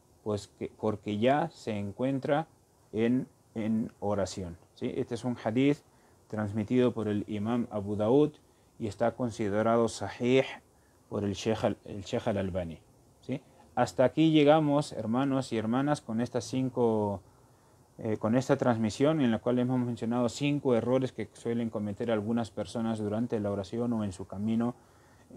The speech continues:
en su camino a la oración. Que Allah subhanahu wa ta'ala nos libre del error en todos los ámbitos de nuestra vida.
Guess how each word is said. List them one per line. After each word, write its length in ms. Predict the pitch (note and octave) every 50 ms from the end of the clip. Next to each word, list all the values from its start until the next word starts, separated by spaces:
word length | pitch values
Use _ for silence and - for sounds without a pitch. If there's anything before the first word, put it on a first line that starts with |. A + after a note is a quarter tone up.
| - - - - - - -
en 60 | G2
su 120 | F2+ - -
camino 380 | - G#2+ G#2 A2+ A#2 A#2 A2+
a 40 | G#2+
la 100 | G2+ G2
oración. 420 | F#2+ F#2 F#2+ - - G2 F#2 F2+ -
Que 80 | - G#2
Allah 200 | G2 A2+ C3 B2+
subhanahu 460 | - - G#2 A#2 A2+ A#2 A#2 A2 A2+
wa 200 | A2 G#2 G#2 G2+
ta'ala 520 | F#2+ G#2+ G#2+ A2 A#2+ B2 B2 B2+ B2+ B2+ - - - - - - - - - -
nos 220 | - A2 G#2+ F#2+ A2
libre 420 | A2+ A#2 C#3 D3+ D3 C3+ B2+ A#2
del 180 | A2+ A2 G#2+ G#2+
error 480 | G#2+ G#2+ A#2 A#2+ B2 B2+ B2 A#2+ - - - _ - _ _ - - - _ _ - -
en 200 | A2+ A2+ A#2 A2+
todos 640 | - - D3+ D#3 D#3+ E3 E3 D#3+ D#3 D3 B2+ G#2
los 240 | A#2 A#2 A2+ G#2 -
ámbitos 600 | C#3+ C#3 C#3+ C3 A#2+ B2 A#2+ G#2+ A#2+ A#2 A2 G2
de 140 | G#2+ A2 G#2
nuestra 300 | G#2 F#2+ - - G#2+ G#2
vida. 360 | A2 A#2 A#2+ A#2 A#2 A#2 A#2+